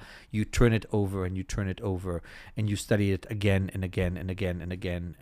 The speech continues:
Um, and because we are different all the time, therefore the text becomes different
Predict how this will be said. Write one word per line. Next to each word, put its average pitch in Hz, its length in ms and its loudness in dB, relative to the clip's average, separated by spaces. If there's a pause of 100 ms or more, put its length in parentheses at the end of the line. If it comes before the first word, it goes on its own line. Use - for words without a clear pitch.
Um, 87 360 -8
and 92 120 -8
because 101 360 -2
we 160 340 4
are 104 200 4
different 92 500 -4
all 95 80 -4
the 92 100 -4
time, 90 300 -6
therefore 98 320 -2
the 95 80 -4
text - 320 0
becomes 87 320 -6
different - 400 -10